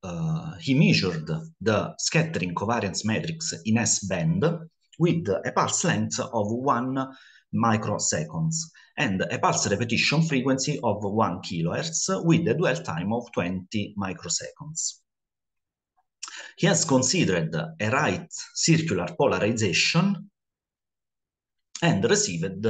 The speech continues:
both the, um, the circular polarization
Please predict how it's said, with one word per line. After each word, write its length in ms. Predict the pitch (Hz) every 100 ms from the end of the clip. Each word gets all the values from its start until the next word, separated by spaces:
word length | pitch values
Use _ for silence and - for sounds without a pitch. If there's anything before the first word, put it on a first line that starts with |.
| 117 - - - -
both 400 | 139 110 - -
the, 640 | 110 - 107 107 95 - 95
um, 800 | 87 80 78 - - 73 - - - - -
the 100 | 143
circular 560 | 160 107 - 98 92 - - -
polarization 880 | 92 85 82 80 78 - 87 85